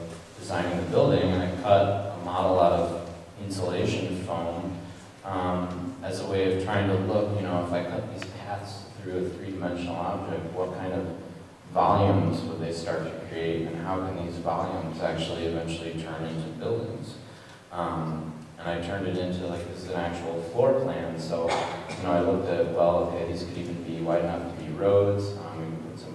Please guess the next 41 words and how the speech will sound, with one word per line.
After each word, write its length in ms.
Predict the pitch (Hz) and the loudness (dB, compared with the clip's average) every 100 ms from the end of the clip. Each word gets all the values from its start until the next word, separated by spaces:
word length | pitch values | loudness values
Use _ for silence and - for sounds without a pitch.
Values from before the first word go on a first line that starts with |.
| 80 | -4
parking 300 | 85 82 85 | -4 -4 -6
in 240 | 82 85 | -8 -6
here, 120 | 87 87 | -6 -6
but 140 | 87 | -6
then, 400 | 87 85 85 85 - - - - | -6 -6 -6 -8 -12 -14 -16 -10
you 60 | |
know, 140 | 85 82 | -8 -6
these 200 | 90 90 | -6 -4
are 260 | 87 85 - | -2 -2 -2
different 340 | 110 104 - | -2 -2 -2
volumes 560 | 90 95 110 107 87 - | 0 2 2 0 -2 -4
that 120 | 87 | -4
are 140 | 87 85 | -4 -4
cut 280 | 90 87 90 | -2 -2 0
out 260 | 92 92 90 | 2 2 2
by 120 | - | -2
the 120 | - 101 | -2 -2
paths 280 | 107 104 104 | -2 0 -2
where 120 | 98 | -2
I 40 | |
could 220 | 107 - | -4 -4
put, 120 | - 87 | -4 -4
like, 140 | 87 | -4
an 80 | 87 | -6
auditorium 840 | 82 85 82 90 87 87 90 90 | -4 -4 -4 -2 0 0 0 0
and 120 | 92 73 | -2 -2
a 80 | - 95 | -4 -4
theater 600 | 92 92 87 90 90 90 - - - - | 0 2 2 2 0 -4 -8 -12 -16 -14
and 100 | 85 | -8
maybe 220 | 85 85 | -4 -2
a 60 | 82 | -2
meeting 360 | 85 90 92 | 0 0 0
space 600 | 87 - 87 87 87 87 87 | 0 -2 0 2 2 0 -2
and 120 | 78 | -4
a 120 | 76 | -4
coffee 380 | 95 98 98 - | 0 0 0 -2
shop 460 | - 92 90 87 87 | -2 -2 0 0 0
and 180 | 78 | -2
things 160 | 82 85 | -4 -4
like 200 | 78 - | -4 -2
that. 480 | 95 92 - - - | 0 0 -2 -4 -10